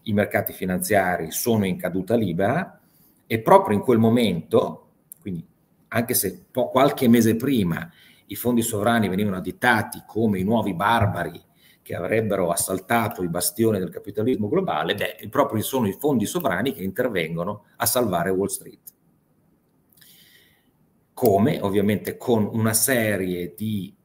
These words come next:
interventi di salvataggio, quindi di iniezione di capitale, che arrivano a sfiorare quasi cento miliardi di dollari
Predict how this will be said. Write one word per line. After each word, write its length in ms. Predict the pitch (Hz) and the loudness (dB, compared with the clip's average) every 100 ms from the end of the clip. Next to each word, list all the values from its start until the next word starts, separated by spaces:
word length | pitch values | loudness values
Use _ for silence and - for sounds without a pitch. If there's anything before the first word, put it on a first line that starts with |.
| _ _ | _ _
interventi 960 | - 98 110 98 104 107 92 82 87 80 | -12 -8 -6 -4 -2 -2 -4 -8 -12 -12
di 240 | 98 95 | -8 -6
salvataggio, 1000 | - 98 87 95 87 82 - - 139 - _ _ _ _ _ _ _ _ _ - | -4 -4 -4 -6 -6 -8 -8 -6 -6 -8 _ _ _ _ _ _ _ _ _ -14
quindi 300 | 104 87 - | -8 -8 -10
di 200 | 98 110 | -10 -4
iniezione 460 | 101 101 - 127 98 | -2 -2 -2 -2 -2
di 100 | 90 | -6
capitale, 680 | 85 90 - 78 80 87 | -12 -12 -8 -6 -4 -8
che 120 | - 85 | -8 -12
arrivano 640 | 98 104 85 80 78 78 - _ _ | -6 -4 -4 -6 -8 -12 -20 _ _
a 80 | - | -14
sfiorare 460 | - 95 95 104 - | -10 -4 -2 -2 -4
quasi 260 | 95 92 | -6 -6
cento 320 | 92 110 - | -4 -4 -4
miliardi 500 | 85 87 95 90 80 78 | -6 -6 -4 -6 -8 -14
di 100 | 82 | -12
dollari 600 | 80 80 82 95 175 | -10 -10 -8 -8 -10